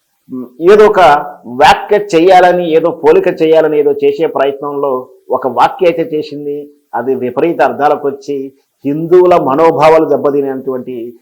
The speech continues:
స్థాయికి రావడం. హిందూ సమాజం ముఖ్యంగా మనకు తెలుసు ఇప్పుడు ఎట్లా ఉందో,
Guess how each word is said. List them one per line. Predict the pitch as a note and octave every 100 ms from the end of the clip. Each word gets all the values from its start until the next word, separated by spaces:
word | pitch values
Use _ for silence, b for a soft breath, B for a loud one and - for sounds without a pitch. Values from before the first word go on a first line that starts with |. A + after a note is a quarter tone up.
| _
స్థాయికి | _ B2+ C3 D3
రావడం. | C3+ C3 C3+ - - _ _ _ B2
హిందూ | D3+ G3
సమాజం | G3 E3+ E3+ E3 E3
ముఖ్యంగా | C#3 E3 D#3 D#3+
మనకు | D3 C#3
తెలుసు | C#3 C#3+
ఇప్పుడు | D3 C3+ B2
ఎట్లా | C#3+ D3
ఉందో, | C#3 C#3 C#3+ C#3+